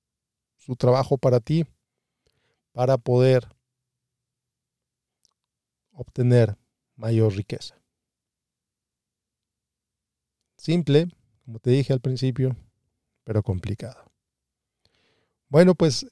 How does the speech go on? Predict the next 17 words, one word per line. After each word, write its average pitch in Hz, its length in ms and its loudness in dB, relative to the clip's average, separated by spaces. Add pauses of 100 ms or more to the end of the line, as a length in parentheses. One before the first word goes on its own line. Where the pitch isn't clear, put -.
(140)
ya 147 180 0
nada 165 120 8
más 180 140 8
para 160 200 4
cerrar, 175 460 6
esta 175 320 2
semana 180 560 4 (2250)
este 147 360 -2
podcast 147 500 -2
cumplió 127 460 0
ocho 120 320 0
años. 120 400 -6 (1600)
Te 127 120 -4
quiero 143 280 6
agradecer 131 760 2 (400)
por 127 140 -6
escucharme. 120 720 -2